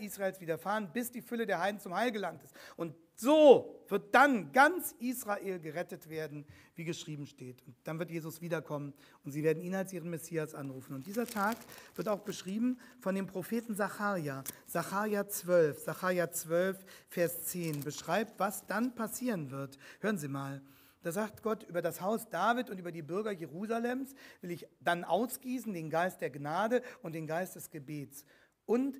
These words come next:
sie werden mich ansehen, den sie durchbohrt haben", schreibt der Prophet Sacharja. "Sie werden mich ansehen, den sie durchbohrt haben. Und dann werden sie jubeln." Nein, hier steht, "sie werden um ihn klagen, wie man klagt um ein einziges Kind.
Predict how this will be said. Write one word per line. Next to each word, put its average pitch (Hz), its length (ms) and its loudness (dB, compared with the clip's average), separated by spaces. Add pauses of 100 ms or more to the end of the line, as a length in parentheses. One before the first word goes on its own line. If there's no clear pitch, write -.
(160)
sie 147 240 -12
werden 196 480 -6 (180)
mich 202 440 -6 (220)
ansehen, 170 800 -6 (140)
den 165 240 -8
sie 151 200 -12
durchbohrt 151 760 -12
haben", 120 360 -20 (220)
schreibt 160 320 -6
der - 60 -12
Prophet - 340 -18
Sacharja. 127 500 -16 (580)
"Sie 147 140 -16
werden 143 240 -4
mich 165 220 -8
ansehen, 151 500 -6 (280)
den 139 100 -8
sie 131 100 -12
durchbohrt 165 580 -6
haben. 233 120 -4
Und 165 200 -6
dann 240 200 0
werden 214 240 2
sie 180 140 -4
jubeln." 349 340 2
Nein, 226 160 4
hier 175 80 2
steht, 202 340 -4 (640)
"sie - 160 -12
werden 180 160 6
um 175 80 -2
ihn 160 100 -2
klagen, 165 500 0
wie 147 60 -4
man 151 180 -4
klagt 180 340 0
um 175 60 -8
ein 156 100 -6
einziges 151 460 -8
Kind. 139 400 -8